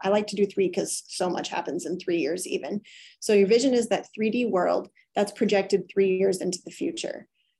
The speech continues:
Your mission statement is really why you do what you do.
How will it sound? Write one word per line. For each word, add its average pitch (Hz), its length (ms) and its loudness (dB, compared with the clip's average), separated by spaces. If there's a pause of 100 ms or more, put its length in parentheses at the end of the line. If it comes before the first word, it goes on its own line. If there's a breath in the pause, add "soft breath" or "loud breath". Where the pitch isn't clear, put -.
Your 247 120 4
mission 381 320 4
statement 226 320 2
is 190 100 0
really 202 220 2
why 190 240 2
you 190 200 0
do 180 160 -6
what - 140 -8
you - 140 -10
do. 80 160 -10